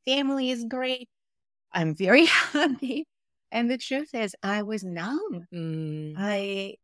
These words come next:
Speaker 1: I thought I, I, I, I should be happy, right? Because I had everything I ever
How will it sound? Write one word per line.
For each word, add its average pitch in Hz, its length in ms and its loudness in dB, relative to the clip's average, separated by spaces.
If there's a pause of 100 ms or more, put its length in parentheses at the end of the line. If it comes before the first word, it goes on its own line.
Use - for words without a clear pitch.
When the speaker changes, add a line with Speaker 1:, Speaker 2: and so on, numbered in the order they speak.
Speaker 1:
I 196 200 2 (140)
thought 214 380 -4 (880)
I, 214 160 4 (120)
I, 240 180 6
I, 220 160 6
I 220 120 6
should 370 340 6
be 220 100 6
happy, 151 460 -4
right? 170 260 -4
Because 175 260 -10
I 160 60 -6
had 147 220 -10
everything 156 480 -14
I 135 80 -12
ever 139 180 -20